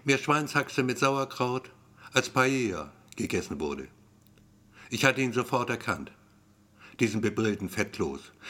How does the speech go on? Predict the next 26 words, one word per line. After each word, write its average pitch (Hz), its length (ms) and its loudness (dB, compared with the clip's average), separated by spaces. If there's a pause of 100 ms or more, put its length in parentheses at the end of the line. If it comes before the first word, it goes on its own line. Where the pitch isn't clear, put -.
(140)
der 131 120 6
tatsächlich 139 540 0
noch 151 160 2
fetter 131 360 2
war, 123 300 0 (260)
als 117 160 2
ich 120 140 2
ihn 117 400 -2 (160)
in 123 140 2
Erinnerung 104 500 -2
hatte. 76 300 -10 (460)
Glatzköpfig 123 800 0 (160)
und 123 120 2
schwitzend 147 460 0
saß 127 240 4
er 123 80 4
da 131 240 2
auf 117 140 -6
seinem 123 200 2
breiten 120 340 2
Arsch, 117 420 0 (240)
schaufelte 127 440 2
Pommes 131 380 0
in 127 140 -2
sich 120 200 2
rein, 120 380 0